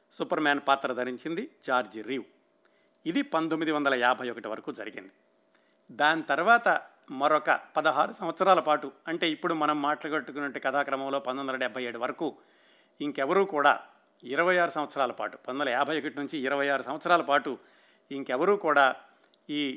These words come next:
సూపర్ మ్యాన్ చిత్రాన్ని, అంటే సూపర్ మ్యాన్ కథని చలనచిత్రంగా నిర్మించడానికి కానీ టీవీలో నిర్మించడానికి కానీ ఎవరూ కూడా ప్రయత్నాలు చేయలేదు.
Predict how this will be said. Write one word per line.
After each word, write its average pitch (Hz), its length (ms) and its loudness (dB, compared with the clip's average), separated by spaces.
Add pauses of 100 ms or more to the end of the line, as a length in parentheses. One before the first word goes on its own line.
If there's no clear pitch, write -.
సూపర్ 170 320 -2
మ్యాన్ 143 320 -2 (180)
చిత్రాన్ని, 139 580 0 (340)
అంటే 139 220 -6
సూపర్ 156 320 -4
మ్యాన్ 139 300 0
కథని 175 420 2 (160)
చలనచిత్రంగా 165 720 -2
నిర్మించడానికి 135 640 -6
కానీ 160 260 -6 (500)
టీవీలో 170 300 0
నిర్మించడానికి 127 640 -4
కానీ 131 240 -4
ఎవరూ 127 300 -6
కూడా 131 220 -2
ప్రయత్నాలు 117 640 -6
చేయలేదు. 127 280 -8